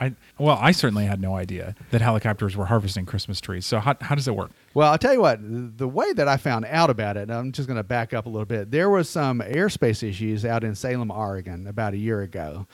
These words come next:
Speaker 2: which, uh, A O P A actually helped fix, for lack of a better word. But the, um, the aerial harvesters, uh, in Oregon are used to flying in terrible conditions. It's snow, sleet,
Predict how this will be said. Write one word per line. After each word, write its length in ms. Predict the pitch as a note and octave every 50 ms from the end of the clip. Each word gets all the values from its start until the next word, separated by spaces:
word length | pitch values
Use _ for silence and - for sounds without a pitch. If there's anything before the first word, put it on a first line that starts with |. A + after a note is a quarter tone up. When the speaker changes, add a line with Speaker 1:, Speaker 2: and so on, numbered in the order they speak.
| - - - _ _ -
Speaker 2:
which, 440 | B2+ C3+ D3 C#3+ C3 - - - C3+ -
uh, 240 | C3 C3 B2+ B2+ A#2 -
A 120 | A#2+ C3+
O 60 | D3+
P 120 | D3+ - D#3
A 140 | D3 D3+ C#3
actually 320 | C3+ D3+ - - G3 E3+
helped 340 | C3+ C3 B2 C#3 D#3+ - _
fix, 460 | - F#3+ D3 A#2 - - - - -
for 140 | - - C3 A#2+
lack 180 | A2+ A2+ G#2+
of 80 | A#2 A2+
a 40 | G#2
better 160 | A2 A2 A2
word. 220 | A2+ B2 B2 A#2+
But 220 | A#2+ C3 B2+ A#2 -
the, 140 | - C#3+ C#3+
um, 400 | C#3+ C#3+ C#3+ C#3 B2+ B2+ A#2+ A2+ - _ _ _ -
the 400 | D#3+ C#3+ D3+ C#3+ C#3+ C#3 B2+ A#2+
aerial 360 | D3+ F3 A3+ B3 B3 A#3+ F#3+
harvesters, 840 | D3 - F3+ F#3+ G3 F3+ D3+ - - C3 B2 B2 B2 B2 A#2 - - - -
uh, 460 | B2 A2+ A2+ A2 A2 A2 A2 A2 G#2+ -
in 160 | C3+ C3+ C3
Oregon 600 | B2 B2 B2+ B2 A#2+ A#2 B2 A#2+ A#2 A2+ A2 G#2+ -
are 140 | B2 A#2
used 320 | A#2 A#2+ D3 E3 D#3+ - -
to 60 | D3
flying 360 | - - C#3+ B2+ B2+ B2+ B2 A#2
in 180 | A2+ G#2+ G#2
terrible 380 | - - C#3+ C3 C3 A#2 A#2 A2
conditions. 540 | - C3 G#2 G#2 G2+ F#2 - G#2 G2 F#2+ A2+
It's 140 | A2+ G2
snow, 380 | - - - F3+ D#3+ D#3 D#3 D3+
sleet, 560 | C#3 - - - D3+ D3 C#3+ C#3 C#3+ - -